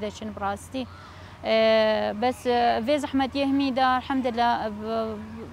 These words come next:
گەلێکی زەحمەتیشی محەسڵاند موافقات ئەس دیسە ڤەگەرەما سەر خوێندی ناخۆ. و حەمدلله پشتی مەدرسە خەلاس کردیم، ئەم فرسەشی حەسڵان. ئێ، فا وەکەم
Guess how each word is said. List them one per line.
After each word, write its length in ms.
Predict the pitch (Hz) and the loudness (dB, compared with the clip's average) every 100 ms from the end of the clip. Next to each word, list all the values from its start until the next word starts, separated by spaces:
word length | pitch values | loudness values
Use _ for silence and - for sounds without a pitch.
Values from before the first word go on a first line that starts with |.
| 220 208 | -4 2
گەلێکی 280 | 285 262 233 220 | 2 2 -2 -4
زەحمەتیشی 540 | - 226 269 247 226 220 | -4 -4 -2 -4 -6 -8
محەسڵاند 560 | 214 233 - 262 247 226 220 | -4 -4 -2 0 0 0 -2
موافقات 440 | 214 233 - 233 214 | -2 -2 0 0 0
ئەس 100 | 202 | -6
دیسە 180 | 220 226 214 | -6 -4 -2
ڤەگەرەما 400 | 202 214 214 214 202 | -2 -4 -4 -6 -6
سەر 120 | 226 220 | -8 -6
خوێندی 260 | 220 220 220 | -6 -4 -4
ناخۆ. 260 | 208 - 311 - - - - - 240 | -6 -4 -4 -4 -16 -18 -18 -8 0
و 40 | 240 233 | 0 2
حەمدلله 360 | 294 254 247 233 | 2 4 2 0
پشتی 220 | - 247 233 | -4 -4 -2
مەدرسە 340 | 233 220 208 233 | -2 -4 -6 -4
خەلاس 280 | 226 226 226 - | 0 0 -2 -4
کردیم، 220 | 233 226 220 | -6 -4 -6
ئەم 80 | - | -6
فرسەشی 380 | 233 - 233 233 | -8 -6 -8 -6
حەسڵان. 440 | 233 - 294 285 349 - - - - - - | -8 -4 -2 0 -2 -6 -18 -18 -18 -12 -2
ئێ، 100 | 226 220 214 214 208 214 208 208 - | 0 2 2 0 0 -2 -4 -4 0
فا 120 | 233 233 226 220 220 | 2 4 2 0 -2
وەکەم 200 | 226 | -2